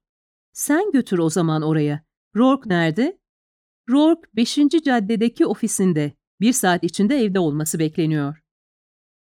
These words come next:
"Güzel, döndüğünde ofisime gelmesini söyle. Ona bu isteğinizi ileteceğim." "Bu bir istek değil."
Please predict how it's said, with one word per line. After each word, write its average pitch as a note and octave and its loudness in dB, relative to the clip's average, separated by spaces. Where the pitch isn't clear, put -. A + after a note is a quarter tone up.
"Güzel, C4 0
döndüğünde C#4 2
ofisime B3+ 2
gelmesini D#3+ 0
söyle. D3+ -2
Ona C4 2
bu D#4 -2
isteğinizi G#3+ -2
ileteceğim." E3 -2
"Bu B3+ 2
bir B3+ 2
istek - -4
değil." C#3+ 0